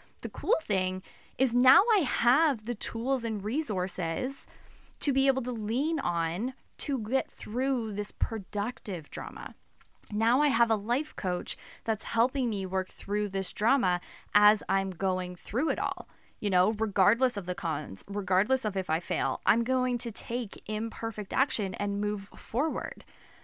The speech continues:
I really feel like the decision making, <laughs> the indecisiveness of my life, and you can ask Jer, he's, he probably, if he was listening to this right now, he's probably head bobbing of being like,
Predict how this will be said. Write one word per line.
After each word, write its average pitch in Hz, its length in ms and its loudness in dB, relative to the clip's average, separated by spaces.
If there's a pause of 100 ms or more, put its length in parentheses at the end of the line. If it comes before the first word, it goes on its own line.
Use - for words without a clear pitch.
(760)
I 240 140 6
really 233 640 -2
feel 220 500 -2
like 180 500 -2 (340)
the 190 300 -4
decision 214 600 0
making, 185 640 -2 (200)
<laughs> - 200 -20
the 226 240 0
indecisiveness 233 1160 -4 (380)
of 190 180 0
my 185 140 2
life, 180 580 0 (120)
and 190 380 8
you 214 140 0
can 202 140 0
ask 240 260 6
Jer, 190 380 4
he's, 202 640 -2
he 220 240 -4
probably, 220 480 0
if 214 80 -4
he - 80 -4
was 180 160 -2
listening 214 280 -4
to 208 60 -6
this 196 140 -4
right 185 160 -4
now, 175 180 2
he's 170 160 -8
probably 170 380 -2
head 165 240 -2
bobbing 175 440 -2
of 175 140 -6
being 170 240 -8
like, 165 260 -6